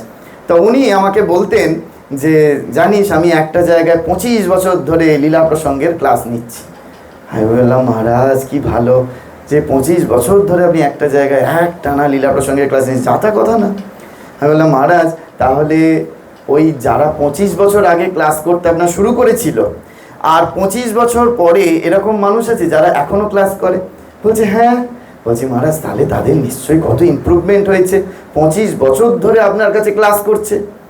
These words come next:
তখন মহারাজ বলছে, "তাহলে শোন, কি ইমপ্রুভমেন্ট হয়েছে?" আমি বললাম, "মহারাজ, বলুন, বলুন, খুব ভালো লাগে শুনতে।" তখন মহারাজ বলছে, "দেখ, পঁচিশ বছর আগে যখন ক্লাস করতে শুরু করেছিলাম, তখন ঠাকুরের একটা উদাহরণ দিয়েছিলাম। ঠাকুর বলছেন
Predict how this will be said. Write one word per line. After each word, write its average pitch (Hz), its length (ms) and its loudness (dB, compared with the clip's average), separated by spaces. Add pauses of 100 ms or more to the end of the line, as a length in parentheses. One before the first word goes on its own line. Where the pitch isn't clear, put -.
(600)
তখন 135 280 2
মহারাজ 170 280 2
বলছে, 196 200 0
"তাহলে 214 220 2
শোন, - 560 0
কি 220 80 -4
ইমপ্রুভমেন্ট 180 600 0
হয়েছে?" 113 180 -4
আমি 151 100 -4
বললাম, 175 180 -4
"মহারাজ, - 200 -6 (100)
বলুন, 131 300 -2
বলুন, 131 300 0
খুব 202 160 0
ভালো - 200 2
লাগে - 200 0
শুনতে।" - 360 -6 (800)
তখন 139 200 2
মহারাজ 139 260 2
বলছে, 143 140 0
"দেখ, 156 220 2
পঁচিশ 156 300 -2
বছর 170 240 2
আগে 165 140 2
যখন 165 180 2
ক্লাস 151 280 0
করতে 160 220 -2
শুরু 170 240 -2
করেছিলাম, 226 640 0 (440)
তখন 247 440 2
ঠাকুরের 208 420 2
একটা 190 240 0
উদাহরণ 156 460 0
দিয়েছিলাম। 180 480 -4
ঠাকুর 156 320 0
বলছেন 147 560 0